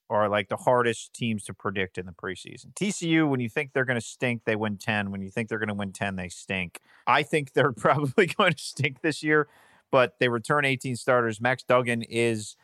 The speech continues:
the top of that next tier of Big twelve quarterbacks,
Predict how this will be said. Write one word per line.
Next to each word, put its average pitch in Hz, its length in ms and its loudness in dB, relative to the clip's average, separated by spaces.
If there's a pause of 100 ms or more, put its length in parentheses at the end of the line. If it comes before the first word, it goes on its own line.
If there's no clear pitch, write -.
(280)
the 113 120 0
top - 420 2
of 104 100 -4
that 110 260 2
next 110 480 -6
tier 113 640 0
of 107 480 0
Big 107 220 -2
twelve 110 340 0
quarterbacks, 104 840 0